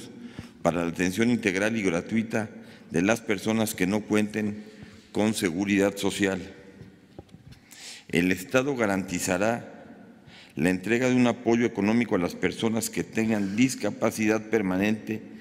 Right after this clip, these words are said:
en los términos que fije la ley.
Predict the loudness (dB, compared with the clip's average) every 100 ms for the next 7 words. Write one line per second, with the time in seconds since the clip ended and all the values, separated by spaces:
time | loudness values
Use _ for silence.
0 | -18 -20 -18 -2 2 2 0 2 2 2
1 | 0 0 -2 -6 -12 -16 -16 -14 -2 -2
2 | 0 -2 2 2 4 4 4 2 -4